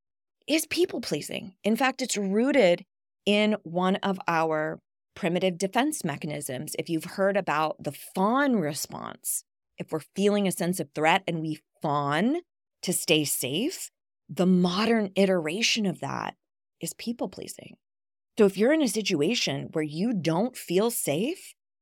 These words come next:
in your home, or you know that at a moment's notice things could get incredibly volatile, choosing to fawn as a child may have been exactly what you needed just to survive, just to get through.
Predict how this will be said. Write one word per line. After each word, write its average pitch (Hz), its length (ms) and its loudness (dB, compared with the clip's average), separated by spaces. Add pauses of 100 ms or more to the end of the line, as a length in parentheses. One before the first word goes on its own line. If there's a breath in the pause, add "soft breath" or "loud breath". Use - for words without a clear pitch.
(160)
in 190 240 4
your 226 260 4
home, 175 460 -4 (520)
or 185 440 8
you 175 320 0
know 190 480 4
that 151 160 2
at 147 100 2
a 139 60 0
moment's 151 600 -2
notice 170 420 -2
things 151 280 -4
could - 160 -8
get 147 200 -4
incredibly 151 840 -2
volatile, 180 800 -6 (560)
choosing 240 640 6
to 156 160 -2
fawn 175 680 -2
as 180 220 -2
a 160 60 -2
child 220 680 -4
may 180 340 2
have 147 280 -4
been 180 240 2
exactly 185 680 -4
what 190 240 0
you 185 80 -2
needed 165 460 0 (540)
just 202 440 6
to 165 120 -4
survive, 147 600 -6
just - 460 0
to 175 100 -6
get 139 220 -6
through. - 460 -6